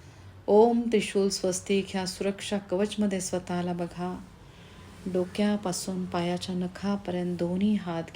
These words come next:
घेऊन या, स्वतःला नमस्कार करा.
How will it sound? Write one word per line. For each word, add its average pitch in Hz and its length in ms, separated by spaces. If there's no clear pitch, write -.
घेऊन 196 260
या, 175 260
स्वतःला 180 520
नमस्कार 180 640
करा. 180 380